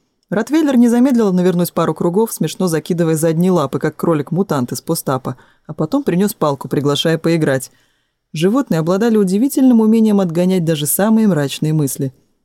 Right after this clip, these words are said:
Лучшие психологи и борцы с хандрой. С горящими глазами, высунутым языком и пляшущим обрубком хвоста суровый пёс резвился, как щенок.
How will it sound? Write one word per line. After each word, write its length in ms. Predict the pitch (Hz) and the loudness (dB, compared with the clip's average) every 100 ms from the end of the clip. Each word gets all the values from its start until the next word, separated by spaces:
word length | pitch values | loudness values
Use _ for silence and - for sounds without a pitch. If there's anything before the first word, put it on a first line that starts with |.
| - | -6
Лучшие 420 | 170 254 320 294 262 | 0 2 2 0 0
психологи 600 | 262 240 269 247 208 208 | 0 0 2 2 2 2
и 60 | |
борцы 360 | 185 180 - 196 | 0 -2 0 -2
с 40 | |
хандрой. 520 | - 156 143 156 131 - _ _ _ _ - | 0 -2 0 0 0 -4 _ _ _ _ -18
С 100 | - | -4
горящими 460 | 160 165 160 156 | 0 0 0 -2
глазами, 460 | 143 156 165 208 180 | -2 0 0 0 0
высунутым 500 | 156 196 160 147 156 | 2 0 -2 -2 -2
языком 460 | 160 156 - 226 175 | -2 -2 0 0 0
и 40 | |
пляшущим 480 | 185 190 165 - 160 | 0 -2 -2 -4 -4
обрубком 400 | 160 180 - 147 | 0 -2 -2 -6
хвоста 460 | 156 175 - 240 - _ _ - | -4 -4 -2 -4 -4 _ _ -8
суровый 400 | - 254 254 214 | -2 2 2 0
пёс 240 | 247 247 | -2 0
резвился, 480 | 165 147 165 156 160 | -2 -2 -2 -2 -4
как 160 | 151 | -6
щенок. 400 | - 165 147 135 | -4 -2 -2 -6